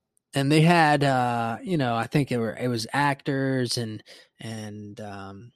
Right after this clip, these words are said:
not, not so celebrities. I think also, like, just actors and writers and, you know, people in the industry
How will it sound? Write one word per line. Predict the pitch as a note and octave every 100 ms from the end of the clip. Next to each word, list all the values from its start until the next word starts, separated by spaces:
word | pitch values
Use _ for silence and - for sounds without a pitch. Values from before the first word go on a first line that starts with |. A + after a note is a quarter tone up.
| _ _ - - -
not, | G3 F3 G#3+
not | G3 E3+
so | - F3 D#3
celebrities. | - B2+ C3+ C#3+ C#3+ D3 C3
I | B2+
think | B2+ B2
also, | A#2+ - A#2+
like, | G2+ G#2+
just | - A2+
actors | A#2+ B2 - B2 A2+
and | A2+ A2
writers | A2+ A#2 A2 A2+ A2+
and, | F#2+ F#2+ _ - _
you | D#3
know, | D3
people | F3 D3+ D#3+
in | C#3+ D#3
the | D#3
industry | B2+ D3 D3 - D#3+ D#3 D3+